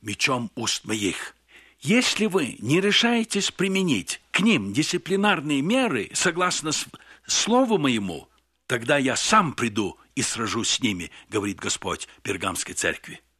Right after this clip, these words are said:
Чтобы понять, в чём заключалось учение Валаама, необходимо при-, припомнить ветхозаветный период истории,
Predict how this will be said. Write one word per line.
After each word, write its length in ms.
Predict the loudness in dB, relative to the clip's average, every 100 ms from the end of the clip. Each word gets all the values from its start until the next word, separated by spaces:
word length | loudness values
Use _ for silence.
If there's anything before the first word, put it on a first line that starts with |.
| _ _ _ _ _ _
Чтобы 300 | 2 2 2
понять, 480 | -2 0 2 0 -4
в 100 | -4
чём 260 | 0 0 0
заключалось 720 | -2 -2 -2 0 0 -2 -2
учение 480 | 0 0 0 0 -2
Валаама, 640 | -4 -4 -4 -2 -4 -6 _ _ -12
необходимо 720 | 0 2 2 0 0 0 -2 -4
при-, 260 | -2 -4 -4 -20 -2
припомнить 720 | 0 2 2 0 0 -6 -6
ветхозаветный 760 | -4 -2 -2 -2 0 -2 -2 -6
период 480 | -2 0 0 0 -2
истории, 600 | -2 2 4 4 2 -8